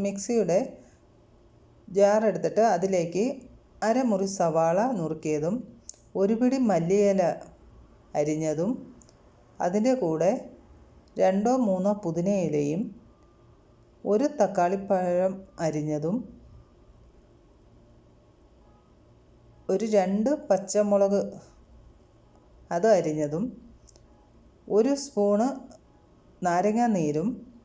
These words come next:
പിന്നെ ഒരു വെളുത്തുള്ളിയും ആവശ്യത്തിനുള്ള ഉപ്പും കൂടെ ചേർത്ത് അരച്ചു കൊണ്ടുവരാം. അങ്ങനെ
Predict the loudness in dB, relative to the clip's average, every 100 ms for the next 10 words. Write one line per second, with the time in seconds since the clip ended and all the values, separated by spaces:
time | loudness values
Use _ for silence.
0 | -20 -20 -20 -20 -20 -20 _ _ -10 -4
1 | 0 0 -2 -2 0 2 2 2 0 0
2 | 0 0 -2 -4 -10 -20 -20 -20 -20 -16
3 | -4 -2 -2 -2 0 2 2 0 -2 -4
4 | 0 0 0 -2 -2 -4 -6 -8 -4 -2
5 | -2 -2 -2 -2 0 0 0 -4 -10 -20
6 | _ _ -20 -20 _ _ -20 -20 -20 -20
7 | -20 -20 -20 -20 -20 -20 -20 -20 -20 -20
8 | -20 -20 -20 -20 -20 -20 -20 _ _ _
9 | -6 -2 0